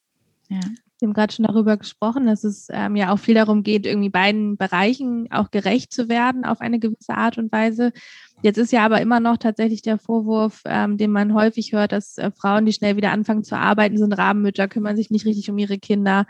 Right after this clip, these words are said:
Haben Sie das auch mal gehört tatsächlich? Haben Sie mit sol-, wurden Sie mit solchen Vorwürfen auch mal konfrontiert?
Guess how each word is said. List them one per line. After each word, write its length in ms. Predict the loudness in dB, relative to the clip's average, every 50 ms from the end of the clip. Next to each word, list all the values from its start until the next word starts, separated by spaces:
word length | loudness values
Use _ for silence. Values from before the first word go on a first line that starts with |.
| -4 -20 -20 -20 -20 -6 0
Haben 140 | 2 4
Sie 80 | 6 6
das 160 | 4 2 0
auch 160 | -2 -2 0
mal 220 | 2 2 2 4 4
gehört 480 | 4 2 2 2 2 2 2 2 0
tatsächlich? 480 | -2 -6 -4 -2 -2 -2 -2 -4 -4 -4
Haben 120 | -2 -2
Sie 80 | 0 0
mit 140 | 0 0 0
sol-, 200 | 0 -2 0 0
wurden 220 | -2 -2 0 0
Sie 100 | 0 2
mit 180 | 0 0 0 -2
solchen 400 | -2 0 0 0 -2 -4 -8 -6
Vorwürfen 580 | _ -2 -2 0 0 0 -2 -2 -2 -6 -6
auch 100 | -4 -2
mal 140 | -2 -2 -2
konfrontiert? 840 | -2 -4 -6 -6 -6 -4 -4 -4 -4 -4 -2 -2 -2 -2 -2 -6